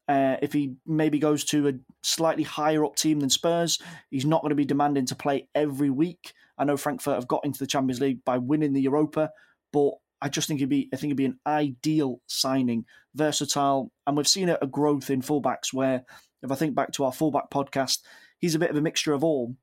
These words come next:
He's a playmaker fullback, he's a freight train, he's an accidental centre forward fullback. He does a bit of everything. And if Spurs can get a deal done, I think he'd be a perfect signing for them.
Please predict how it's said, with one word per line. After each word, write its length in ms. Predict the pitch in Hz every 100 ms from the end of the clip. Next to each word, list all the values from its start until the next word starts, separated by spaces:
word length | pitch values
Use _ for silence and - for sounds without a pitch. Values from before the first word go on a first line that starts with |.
| _
He's 140 | 143
a 40 | 135
playmaker 440 | 160 151 151 139
fullback, 500 | - 147 147 - - _
he's 140 | 135
a 40 | 123
freight 220 | 165 160
train, 460 | - 156 151 143 - - -
he's 140 | 131
an 60 | 151
accidental 500 | - 151 147 135 139
centre 300 | 147 139 131
forward 320 | 160 147 143
fullback. 480 | 156 139 143 - - - _ _
He 80 | 151
does 160 | 165 147
a 60 |
bit 120 | 156
of 60 | 143
everything. 380 | 147 143 135 127
And 220 | 127 120 -
if 220 | 202 170 - -
Spurs 360 | - 151 143
can 140 | 135 139
get 160 | 139
a 40 | 127
deal 260 | 151 139
done, 400 | 127 160 131 139 - - - _ _
I 60 | 139
think 160 | 160 143
he'd 100 | 135
be 120 | 147
a 40 |
perfect 360 | 143 156 151 -
signing 280 | 151 170 165
for 200 | 123 107
them. 160 | 110